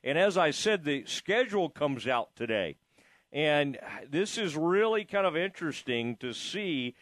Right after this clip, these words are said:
how the conference schedule plays out. You already knew the non-conference. Now, John, how do you, you're a guy that loves to focus one game at a time, you know,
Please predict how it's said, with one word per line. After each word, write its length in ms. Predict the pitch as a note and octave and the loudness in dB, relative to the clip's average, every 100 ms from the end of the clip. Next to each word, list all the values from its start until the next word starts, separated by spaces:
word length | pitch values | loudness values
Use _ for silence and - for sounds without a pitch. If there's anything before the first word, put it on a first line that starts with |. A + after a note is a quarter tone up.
| _ _ | _ _
how 220 | D#3+ F3+ | -2 0
the 120 | D3+ | -2
conference 680 | - - G#3 G#3+ F3 E3 - | -6 -2 0 0 0 -2 -2
schedule 680 | - F3 E3 C#3 C#3 C3+ B2+ | -8 -2 -2 -2 -2 -2 -4
plays 440 | - E3+ D#3 C3 | -4 -2 -2 0
out. 280 | D#3 A2+ C#2+ | 2 0 -2
You 160 | A2+ D3 | -4 0
already 260 | G#3 A3 | 0 0
knew 220 | F3+ F3+ D#3 | -2 -2 0
the 100 | B2 | -2
non-conference. 1160 | B2 C#3 C#3+ C3+ - G#2 F2+ - D#2 - - _ _ _ _ | 0 2 0 -2 -4 -2 -2 -6 -12 -12 -20 _ _ _ _
Now, 160 | C3 C#3+ | -2 -2
John, 300 | B2 G#3 A3 | 2 2 2
how 200 | F#3 A3 | 2 2
do 80 | G#3 | 2
you, 380 | G3+ G3+ F3+ - _ | -2 -2 -4 -6 _
you're 220 | D3+ A#3+ A3+ | -4 0 2
a 40 | |
guy 300 | F3+ F3+ F3 | 2 4 4
that 160 | C#3+ B2 | 2 0
loves 540 | D#3 F#3+ G3 G3 D#3 | 4 6 6 2 0
to 100 | F3 | -4
focus 640 | - F3+ E3 - - - - | 0 2 2 -2 -14 -14 -14
one 320 | - D3+ E3+ | -6 -4 -2
game 260 | D#3 E3+ D#3+ | 0 0 0
at 60 | D3 | 0
a 100 | D3+ | -2
time, 640 | - D3 C#3 C3 A#2+ A2 | -2 -2 0 0 0 -2
you 80 | A#2+ | 0
know, 220 | A#2+ A2 | 0 -2